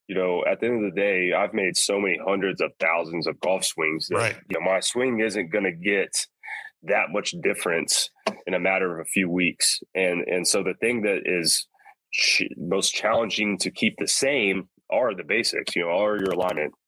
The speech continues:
Speaker 1: are, is your ball position. It's, you know, your tempo. It, it's the, for me, like, the, the length of my backswing is important. And that, that's a,
Speaker 2: Right.
Speaker 1: that's a, that's a key thing. I have a tendency to get a little bit, a little bit too long.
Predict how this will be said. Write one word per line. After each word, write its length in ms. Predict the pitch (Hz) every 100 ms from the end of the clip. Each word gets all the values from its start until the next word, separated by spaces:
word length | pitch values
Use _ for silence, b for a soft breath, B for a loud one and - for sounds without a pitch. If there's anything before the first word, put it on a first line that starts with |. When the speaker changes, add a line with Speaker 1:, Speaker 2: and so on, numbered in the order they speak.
| -
Speaker 1:
are, 300 | 95 104 104
is 320 | - 98 104
your 120 | 95 80
ball 200 | 90 85
position. 460 | 78 82 - 80
It's, 340 | 90 95 - - - 202 -
you 80 | 104
know, 80 | 101
your 140 | 98
tempo. 600 | 98 110 95 92 85 82
It, 140 | 85 90
it's 240 | 92 -
the, 260 | 92 90 76 -
for 80 |
me, 260 | 98 113 113
like, 220 | 98 92 -
the, 180 | 87 82 - B _ _ -
the 60 | 95
length 280 | 104 113
of 100 | 104
my 140 | 92 87
backswing 560 | 90 92 - - 85 80
is 120 | 82
important. 500 | 78 - 87 78 -
And 80 | 90
that, 140 | 82
that's 200 | 90 92
a, 60 | 95
Speaker 2:
Right. 140 | 95
Speaker 1:
that's 180 | 90 92
a, 40 | - _ -
that's 160 | 87
a 40 | 87
key 280 | - 92 -
thing. 340 | 85 82 80
I 140 | 82 92
have 100 | 82
a 60 |
tendency 420 | - 107 98 90
to 120 | 80 87
get 100 | 87
a 40 |
little 180 | 87 80
bit, 140 | 80
a 580 | - _ _ - - 98
little 100 | 110
bit 140 | 101
too 180 | - 107
long. 320 | 95 92 73